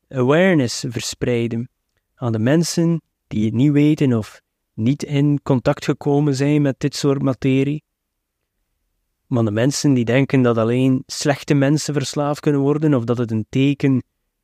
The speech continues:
van zwakte in hun karakter is, of voor mensen die ermee sukkelen met verslaving, om te tonen dat ze niet alleen zijn, of om een spiegel voor te houden aan de maatschappij.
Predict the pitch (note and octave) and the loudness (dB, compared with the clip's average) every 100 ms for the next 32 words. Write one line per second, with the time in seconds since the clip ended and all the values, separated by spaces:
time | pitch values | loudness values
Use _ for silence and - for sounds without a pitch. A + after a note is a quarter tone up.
0 | _ - A#2 G#2 A#2+ C#3 - C#3 B2+ B2 | _ -2 0 0 0 0 0 -2 0 0
1 | A2+ - A2+ A#2+ - D#3+ D#3+ F3 - - | 0 -2 -6 -6 -4 -2 0 -2 -8 -8
2 | - B2+ - _ - B2 A2+ B2+ C3 - | -2 -2 -4 _ -6 -2 0 2 0 0
3 | B2+ A#2 A#2 A#2 _ _ _ _ _ C3+ | -2 0 -4 -8 _ _ _ _ _ -4
4 | B2 A#2 - - C3+ - F3 A3 B3+ _ | -2 -2 -2 -2 -2 0 0 2 0 _
5 | _ _ _ _ _ - E3+ - F3+ - | _ _ _ _ _ -8 -6 -4 -6 -4
6 | E3 D#3+ E3+ G#3 A3 - C#3 - - E3+ | -2 -2 -2 -2 -2 -2 -2 -2 2 4
7 | D#3+ D3 C3+ - C3+ C3 C3+ B2 G#2+ A2+ | 4 4 0 -2 0 2 2 0 0 0
8 | C3 C#3+ D#3 G3 G#3+ _ _ - D#3+ D3+ | 0 0 0 -2 -2 _ _ -6 -2 -2
9 | - - _ _ _ - C#3+ C#3+ - A#3 | -6 -20 _ _ _ -2 0 0 0 0
10 | F#3 C#3+ B2+ A#2 - A2+ A#2+ A#2+ B2 A#2+ | 2 2 0 -4 -4 -6 -4 -2 0 0
11 | A#2+ A#2+ A#2+ - A#2+ - B2 B2 | 0 0 -2 -6 -8 -6 -8 -10